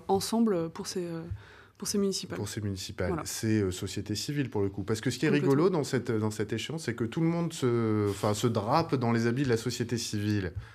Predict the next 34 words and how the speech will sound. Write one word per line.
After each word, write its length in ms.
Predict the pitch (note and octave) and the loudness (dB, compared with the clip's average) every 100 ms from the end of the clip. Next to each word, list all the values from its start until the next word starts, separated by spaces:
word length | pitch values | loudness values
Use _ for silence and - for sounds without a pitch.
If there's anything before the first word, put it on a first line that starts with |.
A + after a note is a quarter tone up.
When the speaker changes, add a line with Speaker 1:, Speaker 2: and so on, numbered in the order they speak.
| - | -18
Speaker 2:
Alors, 240 | - F#2 E2 | -6 -4 -2
c'est 140 | - | 0
vous, 260 | A2 B2 F#3 | 2 2 0
la 120 | F3+ | 0
vraie 200 | A#2+ B2+ | 2 0
société 460 | C3 - - B2+ C3+ | 0 0 2 4 2
civile, 480 | - - - F3 F3+ | 0 4 4 4 2
pour 120 | B2 | 2
le 120 | A#2+ | 4
coup ? 240 | A#2+ D3+ F3+ | 2 0 0
Il 40 | |
y 40 | A#2+ | 2
a 40 | |
des 100 | G2+ | 2
vrais 260 | G2 G#2+ C#3 | 0 2 2
et 40 | |
des 120 | A#2 | 2
faux ? 280 | A2+ - C#3+ F#3+ - - - - - - - | -2 -4 -4 -6 -12 -14 -14 -14 -14 -16 -2
Speaker 1:
Bah, 180 | - G#3+ - | 6 8 8
en 80 | |
tout 140 | A3+ A3+ | 2 4
cas, 280 | D4+ D4+ A3+ | 6 6 6
euh, 480 | F#3+ F3+ F3+ F3 F3 | 4 4 2 2 2
nous, 260 | G#3 B3 | 2 6
euh, 440 | G#3+ F3 E3 D#3+ E3+ | 6 4 0 -4 -6
'fin, 280 | - - C3 | -8 -8 -8
ce 160 | - | -6
collectif, 500 | F3+ G3 F#3 - B3 | 0 0 2 -2 0
euh, 180 | F#3 D3 | 0 0
c'est 140 | D3+ | 0
une 80 | F3 | 0
vraie 180 | F3 G#3 | 2 4
démarche 320 | G3 G#3 G3+ | 6 6 2
citoyenne. 500 | - A3 A3+ A3 E3+ | 2 4 6 4 2